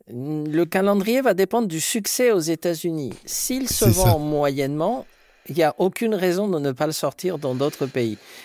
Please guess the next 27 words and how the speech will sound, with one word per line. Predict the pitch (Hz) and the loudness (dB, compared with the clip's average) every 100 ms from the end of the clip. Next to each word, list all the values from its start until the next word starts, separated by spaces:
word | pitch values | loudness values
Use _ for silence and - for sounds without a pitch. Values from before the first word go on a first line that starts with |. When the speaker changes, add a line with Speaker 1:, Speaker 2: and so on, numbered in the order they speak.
| - 135 | -10 -2
Speaker 1:
Euh, | 135 135 135 | 0 2 2
ça | 131 147 | 0 -2
peut | 135 185 | 0 0
dépendre | 156 151 170 143 | 0 0 0 0
aussi | 151 226 233 | 0 -2 -2
si, | - - 226 208 - | 0 0 0 -2 -2
euh, | 139 131 | 0 0
Vision | 127 135 139 139 | 0 -2 0 2
O | |
S | 190 190 | 2 0
est | 135 | -4
traduit | - 151 143 165 208 | 0 -2 0 -2 0
dans | 151 | 0
les | 127 | 0
différentes | 117 127 131 127 - | -2 -4 -2 -2 0
langues, | 208 226 | 0 2
mais | 151 | 0
je | 117 135 | -2 -6
pense | 120 156 160 | -2 -2 -2
que | - | -4
ça, | 117 - | -2 0
ça, | 302 - - | 0 -2 -4
Apple | - - 151 135 | -4 -4 -2 -4
sait | 113 | -6
très | - - | -8 -6
bien | 123 120 120 | -4 -2 -4
faire, | - 143 139 | -2 -4 -4